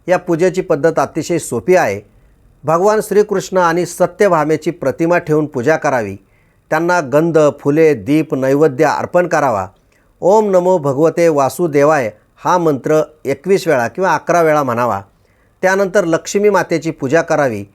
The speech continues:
दिवे लावून आरती करावी. संध्याकाळी यमदीप घराच्या दक्षिण बाजूला ठेवावा. सगळीकडे दिवे लावून घराचा परिसर प्रकाशमान करावा.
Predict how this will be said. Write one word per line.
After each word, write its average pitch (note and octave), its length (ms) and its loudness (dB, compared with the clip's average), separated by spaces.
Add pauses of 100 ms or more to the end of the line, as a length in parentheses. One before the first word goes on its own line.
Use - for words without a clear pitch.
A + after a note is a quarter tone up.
(380)
दिवे F3 400 2
लावून F3+ 240 2 (100)
आरती C3 320 0
करावी. C3 420 -2 (500)
संध्याकाळी F3+ 680 2
यमदीप F3 460 2
घराच्या D#3+ 440 0
दक्षिण C#3+ 460 -2
बाजूला D3 380 0
ठेवावा. A#2 480 0 (600)
सगळीकडे F#3 440 2
दिवे E3 340 0
लावून E3 200 2
घराचा D3 420 0
परिसर C#3+ 460 -2
प्रकाशमान E3 680 -2
करावा. A#2 400 -2